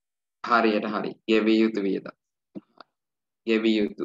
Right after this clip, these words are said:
උපචිත වියදම් පැත්තෙන් ගත්තොත් උපචිත කියන්නේ ගෙවන්න තියෙන ඒවා. තාම අපි ගෙවලා නැහැ. හැබැයි වියදම ඇති වෙලා අපි ඒ වියදමට තාම ගෙවීම කරලා නැහැ. පේමන්ට් එක කරලා නැහැ. හරි. අපි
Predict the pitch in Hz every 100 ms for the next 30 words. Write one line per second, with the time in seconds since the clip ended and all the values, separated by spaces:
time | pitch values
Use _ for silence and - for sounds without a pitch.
0 | - - 110 131 127 - - _ - 107
1 | 107 123 131 135 131 143 143 139 139 170
2 | 190 - 113 110 127 131 135 135 143 202
3 | 349 - _ _ _ - - - 113 117
4 | 139 175 175 156 156 117 104 113 113 123
5 | 139 180 143 127 151 147 117 107 110 143
6 | 156 113 123 151 175 127 120 107 104 101
7 | 104 107 - 147 151 151 120 131 156 -
8 | 151 151 233 - - _ _ - 117 113
9 | 160 180 170 131 113 104 104 113 127 123
10 | 123 127 117 143 120 110 131 135 101 -
11 | _ _ _ _ _ _ _ _ _ _
12 | _ _ _ - 110 - 101